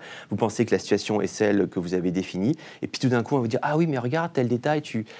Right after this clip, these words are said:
il est passé inaperçu. » Si tu le prends en compte, bah, tu vas voir que ça va, si tu es loyal, si tu es franc, si tu es sincère, et que tu ne t'enfermes pas dans ce cloaque de la mauvaise foi et de la haine ou de la, de la violence, et, eh bien, tu vas reconnaître que ça change toute ta vision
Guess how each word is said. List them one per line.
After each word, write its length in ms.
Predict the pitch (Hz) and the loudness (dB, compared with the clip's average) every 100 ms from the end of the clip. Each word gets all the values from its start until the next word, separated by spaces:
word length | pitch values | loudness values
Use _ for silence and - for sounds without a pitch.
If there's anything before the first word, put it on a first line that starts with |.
| - 110 | -6 0
il 60 | |
est 60 | 110 | 4
passé 280 | 120 120 123 | 4 2 0
inaperçu. » 480 | 110 110 110 - | 0 0 -2 -2
Si 140 | 233 - | -2 0
tu 120 | 151 | 0
le 60 | 131 | 0
prends 260 | - 175 | 2 2
en 60 | 156 | 2
compte, 420 | - 214 233 - - - - - | 4 2 2 -6 -20 -20 -20 2
bah, 180 | 135 - - | 4 4 0
tu 180 | - 135 | 0 4
vas 120 | 127 | 6
voir 180 | 180 233 | 6 4
que 100 | 151 | 2
ça 140 | - | 2
va, 220 | 127 120 - | 4 4 2
si 180 | - 147 | 0 -2
tu 180 | - 104 | 2 4
es 40 | |
loyal, 420 | 92 98 214 151 | 6 6 6 4
si 140 | - - | 0 -14
tu 240 | - - | -6 -4
es 80 | 82 | -4
franc, 300 | - 180 240 | -4 -2 -2
si 120 | - | -4
tu 120 | - | -6
es 40 | - | -4
sincère, 460 | - - 185 226 113 - - - - - - | -4 2 4 4 0 -8 -20 -20 -20 -12 -8
et 100 | 98 | -4
que 100 | 92 | -4
tu 160 | - | -4
ne 60 | 92 | -2
t'enfermes 600 | 98 92 - 107 104 95 | -2 -2 -2 -2 0 0
pas 280 | 107 117 117 | 2 2 2
dans 160 | 90 | -2
ce 140 | 90 - | -4 -8
cloaque 460 | - 107 110 113 | 4 6 8 6
de 80 | 98 | 4
la 120 | 92 | 4
mauvaise 260 | 95 92 - | 4 4 2
foi 280 | - 110 107 | 0 2 2
et 40 | |
de 60 | 87 | 0
la 160 | 90 | 2
haine 300 | 135 180 165 | 6 6 4
ou 80 | 98 | 2
de 80 | 85 | 0
la, 380 | 87 87 - - - - | -2 -2 -4 -8 -14 -6
de 60 | 92 | -2
la 80 | 87 | 0
violence, 580 | 92 90 147 160 127 | 0 2 2 2 -2
et, 160 | - - - - - - - | -6 -4 -6 -8 -12 -20 -6
eh 40 | 92 | 2
bien, 180 | 117 | 4
tu 160 | 147 113 | 4 2
vas 140 | 110 | 4
reconnaître 380 | 101 104 120 190 | 4 2 2 2
que 80 | - | 0
ça 140 | 131 | -2
change 340 | 123 147 139 - | -2 -2 -4 0
toute 220 | 175 170 | 0 2
ta 100 | 123 | 0
vision 380 | 107 101 113 | 0 -2 -2